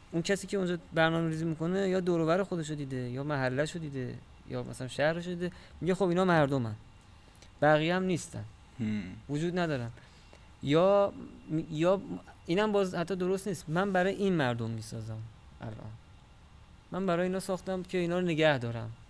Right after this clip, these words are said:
Speaker 1: یا یه حالی بهشون بدم. مثلاً الان طبقه متوسط ناراحته، اونا زیاد ناراحت نیست. نه، الان کارگرا ناراحتن،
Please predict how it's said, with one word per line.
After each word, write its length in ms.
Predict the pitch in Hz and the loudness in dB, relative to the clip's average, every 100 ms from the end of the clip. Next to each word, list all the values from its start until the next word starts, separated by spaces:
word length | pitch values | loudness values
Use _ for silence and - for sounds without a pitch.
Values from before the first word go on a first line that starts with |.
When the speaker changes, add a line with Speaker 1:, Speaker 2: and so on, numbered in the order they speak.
| - - | -20 -6
Speaker 1:
یا 260 | 147 147 143 - - | -2 0 -2 -10 -6
یه 80 | 160 | -2
حالی 260 | 156 180 180 | 2 2 2
بهشون 400 | 170 165 180 165 | 2 -2 -4 -2
بدم. 280 | 151 127 120 | -2 -2 -4
مثلاً 360 | 123 139 151 - - - - | -6 -4 -6 -8 -18 -8 -2
الان 200 | 147 175 | 0 2
طبقه 300 | 156 147 147 | 2 2 2
متوسط 540 | 143 143 139 - 170 | 0 0 -2 -2 -2
ناراحته، 600 | 135 117 113 110 107 107 104 - - | -2 -2 -2 -4 -6 -10 -12 -14 -6
اونا 260 | 135 147 - - - | -4 -4 -8 -18 -10
زیاد 220 | - 139 139 | -2 0 0
ناراحت 260 | 131 131 | -2 -4
نیست. 160 | 127 - - - 170 | -6 -14 -20 -6 0
نه، 120 | 175 | 2
الان 220 | 160 180 | 4 0
کارگرا 560 | 170 143 143 139 139 156 | 2 4 4 2 2 2
ناراحتن، 560 | 123 120 117 - 110 | 0 -2 -4 -6 -10